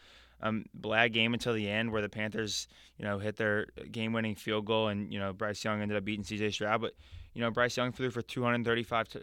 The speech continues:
yards and one touchdown. He played well, and, you know, C J Stroud played well, and, um, but yeah, you just came down to it. The Texans defense just couldn't hold the Panthers on that last drive, and they got that game-winning field goal.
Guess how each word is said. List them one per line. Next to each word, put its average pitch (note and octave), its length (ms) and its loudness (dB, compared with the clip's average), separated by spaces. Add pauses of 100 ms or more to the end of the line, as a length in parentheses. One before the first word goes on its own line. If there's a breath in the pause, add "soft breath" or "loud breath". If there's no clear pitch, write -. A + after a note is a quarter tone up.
(140)
yards A2+ 380 2
and G2+ 100 -2
one A2 140 0
touchdown. A2+ 360 0
He A2+ 100 0
played B2+ 260 2
well, G#2+ 280 4
and, A2 120 2 (320 loud breath)
you A#2+ 60 -4
know, A#2+ 80 2
C C#3+ 120 -2
J D3 140 4
Stroud B2+ 320 2
played C#3 180 4
well, B2+ 300 6
and, A2 220 0
um, G2+ 440 0 (520 soft breath)
but A#2 80 0
yeah, A#2 100 6
you G#2 120 2
just G#2 220 -2
came A2+ 200 2
down A2 200 6
to A#2 140 0
it. A2+ 40 0
The G#2 80 -6
Texans G#2+ 400 2
defense G#2 280 -2
just - 180 -2
couldn't A#2 180 0
hold A2 180 2
the G2+ 60 -6
Panthers G#2+ 340 0
on G#2+ 60 0
that G2+ 140 -2
last G2+ 240 0
drive, G#2 260 2
and G#2 100 0
they G2 60 -2
got G#2 200 -4
that F#2+ 100 -4
game-winning G2 420 -8
field G2+ 240 -10
goal. - 180 -14